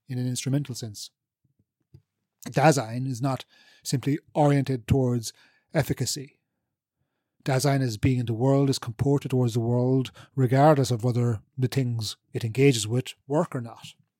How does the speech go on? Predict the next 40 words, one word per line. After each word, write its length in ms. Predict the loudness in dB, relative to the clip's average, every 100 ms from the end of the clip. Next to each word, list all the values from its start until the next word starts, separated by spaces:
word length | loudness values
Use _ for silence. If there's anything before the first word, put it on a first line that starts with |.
| _ _ _ -20 -14
The 80 |
bus 260 | -6 -6 -6
in 80 | -8
the 60 |
morning 400 | -8 -8 -6 -6
works 240 | -6 -8 -10
to 80 | -10
pick 200 | -10 -2
you 140 | -2
up 140 | -2
to 80 | -6
go 120 | -6
to 120 | -4 -2
work, 360 | -2 -2 -12 _ _ _ _
but 160 | -10
equally 340 | -10 -12 -6 -6
it 60 |
can 140 | -4 -2
break 260 | -2 -2
down. 380 | 0 0 0 -6 _ _ _ _ _ _ _ _ _
Your 100 | -10
coffee 320 | -8 -8 -8 -4
machine 420 | -4 -2 -4 -8 -14 _
makes 200 | -8 -6
a 60 | -4
nice 300 | -4 -4 -4
latte, 460 | -4 -6 -8 -14 -16 _ _ _ _
but 200 | -6 0
you 280 | 0 0 -4 _
might 260 | -4 -4 -2
run 120 | -2
out 160 | -2 -4
of 100 | -6
your 100 | -6
favourite 380 | -2 -2 -2 -2
beans, 560 | -2 -2 -4 -8 -12 _ _ _ _ _ -10
or 80 | -8
a 60 | -4
fuse 280 | 0 0
can 260 | -2 -8 -8